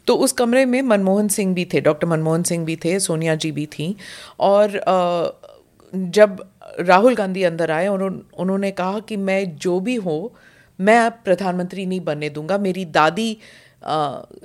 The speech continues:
को मारा गया, मेरे पिताजी का देहांत हुआ, आपको भी मार देंगे।" और सोनिया गांधी के आंखों में आंसू आए and she didn't say anything।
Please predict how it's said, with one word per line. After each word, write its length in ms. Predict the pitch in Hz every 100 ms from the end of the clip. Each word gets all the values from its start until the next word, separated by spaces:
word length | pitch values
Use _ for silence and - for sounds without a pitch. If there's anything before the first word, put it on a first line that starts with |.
| -
को 340 | 165 165 175
मारा 340 | 170 160 170 170
गया, 400 | 160 156 185 202
मेरे 220 | 175 170
पिताजी 640 | 175 190 196 190 208 196 190 _ -
का 140 | 160
देहांत 420 | 160 160 151 160
हुआ, 320 | 160 147 175 - - - _ _ -
आपको 300 | 208 214 208
भी 120 | 175
मार 260 | 175 143 135
देंगे।" 380 | 120 110 - 143 _ -
और 340 | 175 180 - _ _ _ _ _ _ _ 175
सोनिया 360 | - 226 247
गांधी 280 | 240 208 208
के 100 | 214
आंखों 400 | 233 175 160 196
में 140 | 185 196
आंसू 420 | 160 151 196 170
आए 240 | 143 190 - - - _ _ _ 185
and 180 | 185 185
she 140 | -
didn't 220 | 226 240
say 300 | 226 208 147
anything। 200 | 139 143